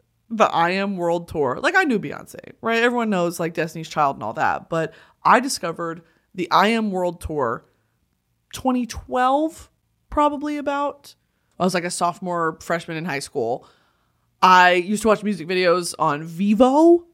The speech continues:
throwback to Vevo, dude. And I was probably watching One Direction or something like that. And on autoplay came on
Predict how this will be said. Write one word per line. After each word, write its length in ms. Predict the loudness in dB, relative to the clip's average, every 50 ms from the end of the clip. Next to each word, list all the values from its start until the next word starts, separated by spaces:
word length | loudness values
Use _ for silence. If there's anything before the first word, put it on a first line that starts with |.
| _ _ _ _ -2
throwback 320 | 2 4 4 4 2 2
to 100 | -2 -6
Vevo, 720 | -6 -6 -6 0 4 6 6 8 8 6 6 6 2 0 -2
dude. 520 | -4 -4 -4 -4 -4 -6 -6 -6 -6 -8 -12 _ _ _ _ _ _ _ _ _ _ _ _ _ _ -4
And 680 | -2 0 0 0 0 -2 -2 -4 -6 -8 -10 -12 -14 -12 -8
I 140 | -6 -4 -2
was 120 | -2 0
probably 240 | 2 4 6 6 6
watching 280 | 6 4 2 2 0 -4
One 140 | -4 -2
Direction 340 | -2 0 -2 -2 -2 -6 -12
or 80 | -12 -12
something 260 | -12 -12 -12 -12 -12
like 200 | -10 -10 -10 -10
that. 340 | -8 -6 -4 -4 -4 -6 _ -10
And 400 | -8 -6 -6 -6 -8 -8 -12 -14 -16 _ _ _ _ _ _ _ 0
on 220 | 2 4 4 2 0 -2 4
autoplay 960 | 6 8 8 10 8 8 4 4 0 -2 -2 0 0 0 -2 -4 -4 -6 -10 -14
came 300 | -10 -8 -8 -6 -4 -4
on 420 | -4 -4 -4 -6 -8 -10 -10 -12